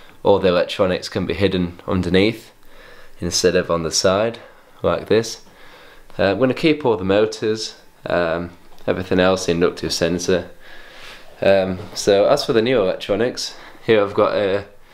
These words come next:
integrated lead screw for the Z-axis.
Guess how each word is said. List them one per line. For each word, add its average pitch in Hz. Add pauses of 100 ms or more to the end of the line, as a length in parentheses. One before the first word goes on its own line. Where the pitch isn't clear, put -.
(440)
integrated 101
lead 95
screw 113
for 135
the 90 (260)
Z-axis. 110